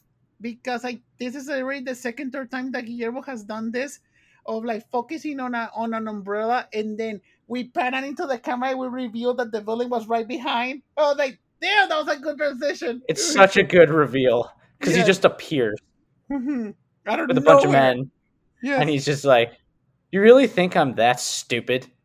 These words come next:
Speaker 1: Mm-hmm.
Speaker 2: Did, did you really think I couldn't put two and two together?"
Speaker 1: Mm-hmm.
Speaker 2: And, yeah, again, makes him very dangerous,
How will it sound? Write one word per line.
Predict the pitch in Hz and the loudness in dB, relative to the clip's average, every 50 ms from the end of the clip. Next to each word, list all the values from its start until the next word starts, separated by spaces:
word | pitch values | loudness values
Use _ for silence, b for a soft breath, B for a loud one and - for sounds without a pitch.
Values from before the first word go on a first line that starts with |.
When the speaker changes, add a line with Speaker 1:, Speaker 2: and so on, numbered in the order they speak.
| _ _ - 214 | _ _ -16 -14
Speaker 1:
Mm-hmm. | 220 220 277 240 214 214 208 | -10 -8 -8 -8 -8 -6 -2
Speaker 2:
Did, | 170 190 165 | -2 -2 0
did | 175 220 220 202 | 2 0 2 2
you | 220 196 | 0 0
really | 165 147 170 170 180 180 185 175 | 4 6 8 8 8 8 6 4
think | - - 165 156 151 151 139 | 2 0 0 0 2 2 2
I | - 135 - | 4 4 2
couldn't | - - - 165 147 151 - - | 2 2 0 2 2 0 -4 -4
put | - - 143 - - | 0 0 0 0 0
two | - - 156 147 | -4 -2 0 2
and | 147 135 | 0 0
two | - - 143 135 | 0 0 -2 0
together?" | 131 127 - 113 104 107 113 127 131 127 127 _ _ _ _ _ _ - | 0 -2 -2 0 0 2 4 4 2 2 0 _ _ _ _ _ _ -10
Speaker 1:
Mm-hmm. | 196 226 214 247 226 202 190 170 160 _ _ _ _ _ _ _ _ _ _ - 139 | -8 -6 -6 -6 -6 -8 -8 -12 -16 _ _ _ _ _ _ _ _ _ _ -4 -4
Speaker 2:
And, | 131 131 127 127 127 123 123 123 120 113 - _ _ _ _ _ _ _ | -2 -2 -2 -2 -4 -4 -6 -8 -8 -10 -14 _ _ _ _ _ _ _
yeah, | - 127 175 175 120 - - _ - - | 4 6 6 6 4 0 -10 _ -6 -2
again, | 131 151 147 123 110 - - 139 | 0 0 0 -2 -4 -8 -12 -10
makes | 120 127 131 135 135 - | -4 -2 -2 -2 -2 -2
him | - 135 123 113 107 | -2 -2 -2 -2 -4
very | 98 101 123 135 147 143 131 | -4 0 2 4 4 4 2
dangerous, | 117 120 113 107 98 95 98 95 95 - - - | 2 -2 -4 -4 -8 -6 -4 -4 -4 -6 -8 -16